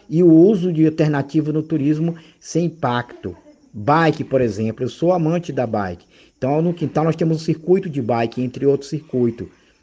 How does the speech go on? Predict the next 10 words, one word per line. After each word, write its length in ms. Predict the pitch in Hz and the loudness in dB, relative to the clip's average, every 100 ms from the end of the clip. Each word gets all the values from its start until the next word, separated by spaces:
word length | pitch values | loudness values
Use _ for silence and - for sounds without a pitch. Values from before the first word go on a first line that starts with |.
| _ | _
O 100 | - | -2
uso 220 | 147 147 | 0 2
da 140 | 143 127 | 2 0
bike. 320 | 107 104 101 _ _ _ _ | 0 -2 -4 _ _ _ _
Usar 440 | 156 160 117 175 214 | 0 2 4 4 4
essa, 180 | 208 - | 0 -2
essas, 540 | 160 170 151 131 135 - | -2 2 2 0 -4 -2
essas, 600 | 127 123 135 120 - - _ | -2 -2 -2 -2 -4 -14 _
esses 320 | 135 - 120 | -8 -6 -6
meios 520 | 107 104 175 196 135 | -4 4 6 6 2